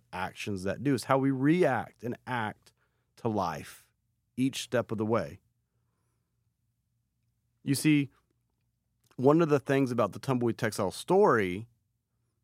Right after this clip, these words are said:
is that's where I'm at now. But it's kind of look back to some of the steps in my life. You know, going far back to when I was in high school,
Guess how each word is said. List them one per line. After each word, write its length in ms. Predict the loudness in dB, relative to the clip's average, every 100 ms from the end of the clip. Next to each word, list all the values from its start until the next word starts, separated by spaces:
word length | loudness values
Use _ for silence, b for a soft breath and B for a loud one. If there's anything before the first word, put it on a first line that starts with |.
| _ _ _ _ _ _ _ _
is 400 | 0 2 2 0
that's 320 | 2 2 0 -4
where 260 | 0 2
I'm 160 | 2 2
at 220 | 0 -2
now. 600 | -4 -2 -2 -4 -10 -20 _ _ -4
But 60 |
it's 80 | -2
kind 200 | 2 2
of 80 | 4
look 180 | 0 -2
back 560 | -2 -2 0 -4 -8 -8
to 120 | -6
some 240 | -2 0
of 60 | 0
the 80 | -2
steps 340 | 0 0 0
in 60 | -2
my 140 | 0
life. 420 | -2 -6 -12 -20 _ _ _ _ _ _ _ _ _ -4
You 80 | 0
know, 280 | 2 0 -4 _
going 240 | 0 0 -2
far 520 | -4 -2 0 0 0
back 400 | 0 0 0 -4
to 100 | -4
when 100 | 0
I 60 |
was 140 | 0 -4
in 60 | -4
high 200 | -4 -4
school, 440 | -2 -2 0